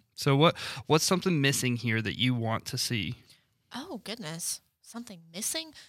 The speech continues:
Speaker 2: See, that's the thing about living here is there's really nothing missing. You can get any type of food you want. Um,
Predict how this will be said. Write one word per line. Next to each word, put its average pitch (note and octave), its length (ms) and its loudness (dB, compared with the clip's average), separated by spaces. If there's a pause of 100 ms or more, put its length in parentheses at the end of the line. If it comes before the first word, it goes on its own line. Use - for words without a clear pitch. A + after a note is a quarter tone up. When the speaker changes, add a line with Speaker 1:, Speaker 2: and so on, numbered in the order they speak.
Speaker 2:
See, B3+ 160 -2
that's C4+ 240 2
the B3+ 60 -4
thing A#3+ 240 -2
about G#3+ 240 0
living A#3 260 -2
here G#3 200 -4
is F#3+ 100 -6
there's F#3 180 -8
really C#4+ 220 -4
nothing F#3 520 -6
missing. E3+ 500 -4
You G#3 120 -4
can A#3+ 220 -6
get F#3 380 -6 (100)
any F#3+ 260 -4
type F#3 300 -8
of F3 80 -18
food E3+ 300 -12
you D#3+ 100 -12
want. F#3 260 -6 (760)
Um, F3+ 400 -4